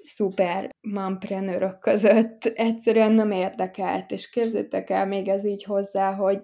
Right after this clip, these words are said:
én onnantól kezdtem el igazán élvezni az anyaságom, hogy egyedül lettem a lányokkal. Mert hogy onnantól fókuszom a gyerekeimen volt, nem a rossz házasságomon. És nem azt mondom, hogy előtte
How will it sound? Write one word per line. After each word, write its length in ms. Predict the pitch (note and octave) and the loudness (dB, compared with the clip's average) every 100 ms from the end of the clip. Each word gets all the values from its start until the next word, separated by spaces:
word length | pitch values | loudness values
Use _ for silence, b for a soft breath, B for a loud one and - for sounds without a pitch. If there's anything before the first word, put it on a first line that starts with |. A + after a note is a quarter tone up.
| - | -4
én 380 | A3 G#3+ A3+ - | 0 0 -2 -4
onnantól 760 | - B3 A#3 A3 G3 G#3 G3+ | 0 0 0 -6 -6 -4 -4
kezdtem 520 | G3 F#3+ F#3+ - G#3 | -4 -10 -10 -10 -8
el 160 | G3 F#3 | -6 -8
igazán 520 | - A3 F#3+ F#3+ F#3 | -6 -6 -8 -10 -12
élvezni 360 | A3 G#3+ G3+ G#3+ | -8 -4 -2 -2
az 120 | G3+ | -4
anyaságom, 680 | G#3 F#3 F#3 F#3+ F#3 - G3+ | -4 -6 -10 -12 -8 -4 -2
hogy 160 | G#3+ | 0
egyedül 360 | - - - - | -2 -2 -4 0
lettem 360 | - F3+ - A3 | -2 -2 -4 -2
a 180 | A3+ G#3+ - | 0 0 -2
lányokkal. 800 | - - - - _ - G3 - _ | -4 -4 -4 -6 _ -10 -10 -10 _
Mert 240 | - A3+ A#3 | 2 2 4
hogy 140 | A#3+ | 6
onnantól 440 | A#3 A3+ A3+ A3+ | 6 6 4 2
fókuszom 460 | G#3 A3 G3+ G#3 G3 | 2 0 0 -4 -6
a 60 | F#3 | 0
gyerekeimen 800 | F#3+ F#3 F3+ F#3+ - F#3 G3+ | 0 0 -4 -8 -8 -6 -6
volt, 280 | F#3+ F#3 F#3 | -6 -8 -8
nem 180 | F3+ F3+ | -8 -6
a 60 | F#3 | -6
rossz 220 | - - | -6 -10
házasságomon. 1040 | - F#3 - - - - - G3+ - A3+ _ _ _ _ _ _ _ _ _ _ _ | -16 -14 -14 -16 -16 -16 -14 -16 -16 -18 _ _ _ _ _ _ _ _ _ _ _
És 560 | _ - F#3 F#3 - - | _ -4 -2 -2 -6 -14
nem 200 | - G#3+ | 0 2
azt 180 | G#3+ - | 2 0
mondom, 220 | - G3+ | -4 -4
hogy 140 | - F#3 | -2 -2
előtte 680 | F3 F#3 - - F#3+ F3 | -2 -4 -6 -6 -6 -8